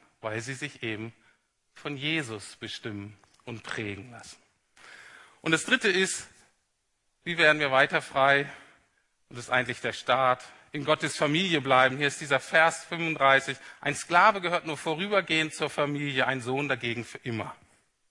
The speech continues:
Wenn du nicht frei bist, wenn du nicht in dieser Jüngerschaftsbeziehung zu Jesus kommst, dann bist du plötzlich kurz, spielst du vielleicht mit, läufst so mit,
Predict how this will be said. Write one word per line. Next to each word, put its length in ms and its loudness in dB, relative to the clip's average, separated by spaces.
Wenn 180 -12
du 100 -12
nicht 200 -10
frei 300 0
bist, 180 -6
wenn 100 -6
du 60 -4
nicht 160 -6
in 80 -6
dieser 180 -2
Jüngerschaftsbeziehung 920 -6
zu 100 -12
Jesus 400 -8
kommst, 280 -6
dann 160 2
bist 140 -16
du 60 -14
plötzlich 460 -6
kurz, 340 -4
spielst 380 -2
du 40 -4
vielleicht 400 0
mit, 320 -2
läufst 440 -2
so 120 -6
mit, 360 -4